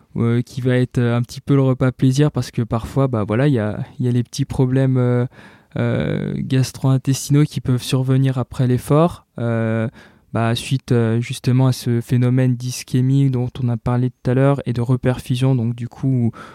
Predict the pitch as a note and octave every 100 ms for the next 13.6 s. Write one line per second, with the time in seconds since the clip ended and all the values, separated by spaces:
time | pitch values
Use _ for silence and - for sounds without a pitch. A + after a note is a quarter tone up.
0 | - - A2+ A#2 - C3 B2+ A#2 A2 G#2+
1 | C3 B2 B2+ C3 B2+ B2 A2 - - -
2 | _ A#2+ A#2+ A#2 A#2 G#2 G2+ B2+ - C3
3 | B2+ B2 A#2+ B2 - - C3+ - A#2 B2+
4 | B2+ - A2+ G#2+ F2 - - - B2 C#3
5 | B2 B2+ B2+ C#3+ - B2 C3+ C3+ C3+ -
6 | - C3 B2+ A#2+ A#2 - A#2+ B2 C3+ C#3
7 | B2+ A#2+ A2+ A2 G#2+ - B2 A#2+ A#2 -
8 | B2+ D3+ D#3 B2 B2 - - - _ -
9 | B2+ B2+ B2+ C#3+ D3+ C3 C3 - B2+ A#2
10 | A2 A2 - C#3 - A#2+ A2 - - C3
11 | B2+ B2 A#2+ A#2+ A#2+ B2 B2 C3+ C3 A#2
12 | A#2+ - B2+ A#2+ A#2 A#2 - - B2+ -
13 | B2 A#2+ - A2+ G#2